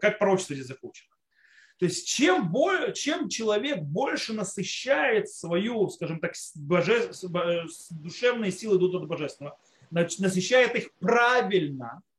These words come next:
и правильными, скажем так, содержанием, правильной дух-, пищей, духовной и так далее. То есть он встречается с реальностью, э, в правильной формате,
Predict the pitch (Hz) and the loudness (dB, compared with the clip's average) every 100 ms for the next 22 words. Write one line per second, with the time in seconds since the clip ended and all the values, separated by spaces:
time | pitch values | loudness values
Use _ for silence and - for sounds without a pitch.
0 | _ _ _ _ _ _ 208 185 180 208 | _ _ _ _ _ _ -6 -2 0 2
1 | 254 277 262 233 220 208 208 202 180 - | 6 6 4 2 0 0 0 2 0 0
2 | 170 165 - 196 - 190 180 160 135 190 | 0 0 -2 -4 0 2 4 4 2 2
3 | 190 165 - 196 202 185 143 175 - 202 | 2 0 0 0 0 -2 -2 -6 -6 -4
4 | 175 - 156 190 - _ _ _ _ 139 | -4 -4 -6 -6 -8 _ _ _ _ -12
5 | 151 - 220 190 147 143 127 117 104 104 | -10 4 4 4 0 -4 -8 -8 -8 -8
6 | - - _ _ _ 165 - 233 226 208 | -12 -12 _ _ _ -6 2 4 4 4
7 | 185 214 202 180 185 190 208 214 185 156 | 4 6 6 4 2 2 4 4 4 -2
8 | - - - _ _ _ _ _ _ _ | -8 -18 -20 _ _ _ _ _ _ _
9 | _ _ - 170 170 160 147 - - 202 | _ _ 2 6 8 8 6 2 4 6
10 | 202 180 160 - 160 143 117 110 135 | 6 4 0 0 0 0 -6 -8 -14